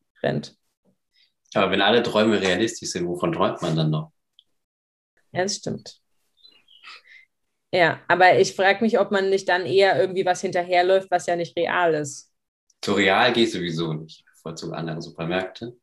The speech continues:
Speaker 2: Aber
Speaker 1: <laughs>
Speaker 2: <laughs> Hinterherlaufen ist das ja auch nicht, ne? Man träumt ja, weil man Lust drauf hat.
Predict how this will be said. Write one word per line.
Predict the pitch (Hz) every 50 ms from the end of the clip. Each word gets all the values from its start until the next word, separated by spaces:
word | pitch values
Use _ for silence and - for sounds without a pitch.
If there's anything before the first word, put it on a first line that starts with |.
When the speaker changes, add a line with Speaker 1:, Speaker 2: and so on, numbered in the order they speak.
| _ _ - - - - _ _ _ _ _
Speaker 2:
Aber | - 95 95 117 113 185 254 - -
Speaker 1:
<laughs> | - - - - - _ - _ _ _
Speaker 2:
<laughs> | - 214 - - 285 285 - 269 - 381 - - - 247 - 294 - 262 392 381 - - - 151 262 262 226 - - 392 359 - - 147 - - 240 233 - - - 302 311 285 - - _ 208 - - - - - - 247 233 - - - - - - - _ _ _ _ _ _ - - 208 - - - - - - _ _ _ _ _ _ _ _ _ -
Hinterherlaufen | - 95 90 92 90 85 85 85 87 90 92 95 101 - -
ist | - - -
das | 87 -
ja | - 92 -
auch | - 80 - - -
nicht, | - - - - -
ne? | 107 107
Man | 107 - -
träumt | - - - 95 95 95 -
ja, | - 90 90 - - - _ _ _ _ _ _ _ _ _ _ _ _ _ _ _ _ _
weil | 104 101
man | 104 104 117
Lust | 151 160 156 - -
drauf | 87 73 - 78
hat. | 76 - -